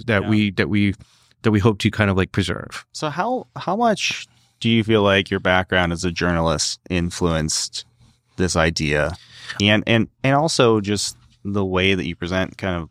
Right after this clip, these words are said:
Speaker 2: you know, people over product in how you
Speaker 1: Yeah.
Speaker 2: communicate?
Speaker 1: So I think it, it, it was,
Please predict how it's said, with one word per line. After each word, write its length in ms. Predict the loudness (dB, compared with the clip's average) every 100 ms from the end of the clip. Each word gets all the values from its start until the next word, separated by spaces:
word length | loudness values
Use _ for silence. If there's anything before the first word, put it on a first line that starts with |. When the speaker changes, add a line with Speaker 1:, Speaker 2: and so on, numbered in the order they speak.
| -12
Speaker 2:
you 60 |
know, 60 | -14 -12
people 340 | -8 -6 -4 -4
over 220 | -6 -10
product 540 | -8 -8 -6 -10 _ _
in 160 | -12 -10
how 140 | -4
you 160 | 2 2
Speaker 1:
Yeah. 140 | 2
Speaker 2:
communicate? 480 | -4 -8 -10 -12 -12 -16 _ _ _ -4
Speaker 1:
So 120 | 0
I 60 | 2
think 220 | 2 2
it, 140 | 0
it, 240 | 2 2 2
it 80 | 2
was, 220 | 2 -2